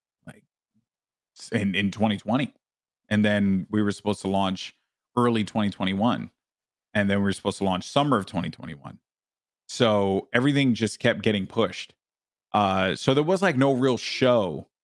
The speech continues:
that was being, uh, developed. I had thought that that's what we were gonna do, but th-, you know, then things change and the processes change and people, it change within the company and stuff. Like,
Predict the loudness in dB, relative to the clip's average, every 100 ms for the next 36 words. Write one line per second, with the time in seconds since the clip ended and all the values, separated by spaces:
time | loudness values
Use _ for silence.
0 | _ _ -2 0 0 -2 0 2 2 2
1 | 0 0 -2 -6 -2 0 0 -4 0 2
2 | 2 2 2 2 2 0 2 0 0 -2
3 | 2 2 2 0 -2 2 2 2 0 -4
4 | -10 _ 2 2 2 -2 -4 2 2 2
5 | 2 2 2 0 0 -2 0 2 0 0
6 | -6 -2 -2 -2 -6 -10 -10 -2 -2 0
7 | -2 -2 -4 -2 -2 -2 -4 -4 _ _
8 | _ -2 -2 0 0 0 -2 0 0 0
9 | -2 -2 -2 -2 -4 -4 -4 -4 -4 -6
10 | -8